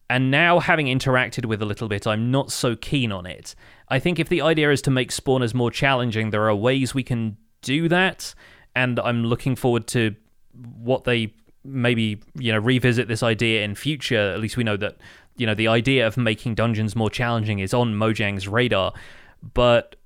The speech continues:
ultimately what it amounts to is us just spamming more torches. It almost seems like a counterintuitive move when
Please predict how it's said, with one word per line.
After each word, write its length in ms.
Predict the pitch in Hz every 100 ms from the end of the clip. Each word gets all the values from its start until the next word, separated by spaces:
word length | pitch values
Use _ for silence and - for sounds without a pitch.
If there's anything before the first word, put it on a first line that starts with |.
| - - -
ultimately 500 | 156 160 170 139 135
what 180 | 127
it 100 | 120
amounts 500 | 113 113 135 135 - -
to 240 | 123 110
is 160 | 104 107
us 160 | 101
just 260 | - 107 -
spamming 460 | - - 123 113
more 220 | 110 104 98
torches. 640 | - 127 - - 107 - - - -
It 120 | 135
almost 200 | 156 147
seems 220 | 175 156
like 160 | 143 143
a 40 |
counterintuitive 1400 | - 143 143 - 135 127 117 151 131 - 123 110 101 - - - _ _ _ _ _ _ -
move 520 | 127 147 131 110 -
when 580 | 107 117 117 107 104